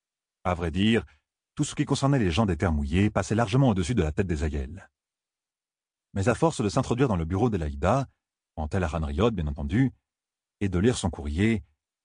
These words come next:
Egwene s'était habituée à savoir régulièrement ce qui se passait dans le monde. Egwene s'avisa soudain qu'elle regardait autour d'elle d'une façon différente, dévisageant sans vergogne les gens.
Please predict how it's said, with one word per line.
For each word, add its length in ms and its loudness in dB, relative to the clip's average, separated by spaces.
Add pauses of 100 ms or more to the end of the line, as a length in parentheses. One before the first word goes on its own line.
(180)
Egwene 320 2
s'était 220 0
habituée 320 0
à 60 0
savoir 280 0
régulièrement 400 2
ce 100 -10
qui 80 -8
se 100 -8
passait 200 -4
dans 100 -2
le 80 -4
monde. 320 -6 (1400)
Egwene 380 4
s'avisa 340 2
soudain 240 0
qu'elle 140 -2
regardait 300 0
autour 180 0
d'elle 140 0
d'une 100 0
façon 240 -4
différente, 580 -2 (540)
dévisageant 460 0
sans 140 0
vergogne 380 2
les 120 0
gens. 340 -4